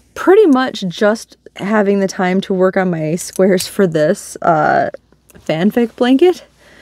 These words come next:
And that's about it. So, uh,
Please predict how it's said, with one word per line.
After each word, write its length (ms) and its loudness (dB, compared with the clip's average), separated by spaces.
And 320 0
that's 260 0
about 360 0
it. 340 -2
So, 340 -2
uh, 460 -4